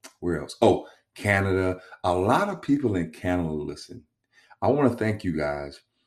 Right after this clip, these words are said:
for listening to my podcast. It means a lot. Look, when I look at my, my stat sheet on who listens more, the women are dominating the guys,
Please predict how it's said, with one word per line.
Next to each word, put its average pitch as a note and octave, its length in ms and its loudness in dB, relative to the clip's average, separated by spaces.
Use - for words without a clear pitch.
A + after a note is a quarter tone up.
for D#2+ 180 -6
listening F2 800 0
to E2+ 120 -4
my D2+ 160 -8
podcast. C#2+ 640 -14
It D2+ 100 -12
means D#2 200 -8
a D2 40 -10
lot. C#2+ 200 -8
Look, G2 280 4
when F#2 120 -2
I C3+ 80 2
look B2 240 4
at F#2 160 2
my, D#2+ 480 0
my D2 140 -6
stat - 380 -4
sheet - 340 -12
on D2+ 500 -6
who A2+ 180 0
listens E2+ 440 -4
more, D2+ 460 -10
the E2 120 -4
women A#2 640 6
are D2 320 -2
dominating F2 640 2
the D2+ 80 -10
guys, D2 560 -4